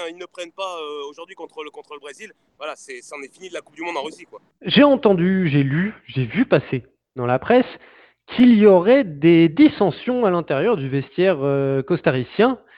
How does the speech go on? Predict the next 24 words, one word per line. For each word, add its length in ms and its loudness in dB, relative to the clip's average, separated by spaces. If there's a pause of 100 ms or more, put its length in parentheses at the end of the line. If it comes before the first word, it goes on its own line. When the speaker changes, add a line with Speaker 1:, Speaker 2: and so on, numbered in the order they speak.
(260)
Speaker 2:
euh, 220 2
entre, 720 2
alors 320 0
j'ai 100 -6
entendu 420 -6
les, 160 2
les, 120 0
les 120 -2
Européens 480 -4
d'un 100 -6
côté, 300 -4
Bla-, 340 -2
Ba-, 340 -4
Ba-, 100 -8
euh, 400 -4
Brian 380 -2
Ruiz 260 -6 (380)
et, 240 4
hum, 280 -8
Keylor 340 2
Navas, 540 4 (100)
entre 260 -2
le 300 0
coach, 380 0